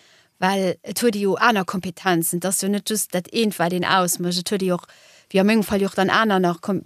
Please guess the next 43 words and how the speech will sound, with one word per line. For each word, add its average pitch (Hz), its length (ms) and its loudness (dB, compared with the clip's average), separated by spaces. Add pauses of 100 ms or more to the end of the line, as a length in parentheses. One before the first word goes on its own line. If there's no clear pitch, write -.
pädagogische 208 420 -2
Kompetenzen, 202 640 0
die 185 140 0
nicht 208 200 0
just 214 200 -4
das 180 140 0 (520)
viel 214 200 -6
Tröppeln 175 420 0
eben, 170 380 0 (440)
dann 185 140 2
eben 185 200 0
ausmachen, 170 800 0 (240)
für 190 120 0
ihr 175 340 4
auf 175 80 0
der - 160 0
Arbeit 208 360 2
halt 180 120 0
einfach 185 300 -2
zu - 120 0
so 240 220 4
ein, 175 260 6
äh, 170 280 -2
Transparenz 254 640 0
zu 185 100 -2
sehen 190 180 0
und 180 140 2
zu 185 100 -6
so, 196 140 -4
dass 175 180 -2
du, 226 140 -2
dass 180 180 0
du 185 140 -10
geht 226 260 -4
noch, 214 280 0
und 185 120 -2
dass 175 140 -2
du 202 120 -6
nicht. 233 280 0 (420)
Und 202 260 0 (520)
ich - 120 -4
meine, 214 540 2 (160)
ähm, 175 560 -2